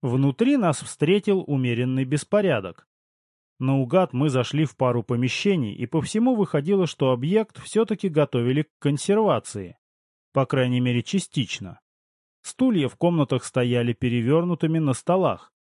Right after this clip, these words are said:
Компьютеры и другое оборудование либо вынесли, либо упаковали в полиэтилен.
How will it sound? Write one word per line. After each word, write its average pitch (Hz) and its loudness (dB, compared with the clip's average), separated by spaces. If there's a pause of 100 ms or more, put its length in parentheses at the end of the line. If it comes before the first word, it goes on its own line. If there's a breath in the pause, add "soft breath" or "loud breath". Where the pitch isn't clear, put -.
(240)
Компьютеры 143 0
и - 0
другое 127 2
оборудование 151 2
либо 160 0
вынесли, 170 0 (320)
либо 214 2
упаковали 143 2
в 143 -6
полиэтилен. 139 0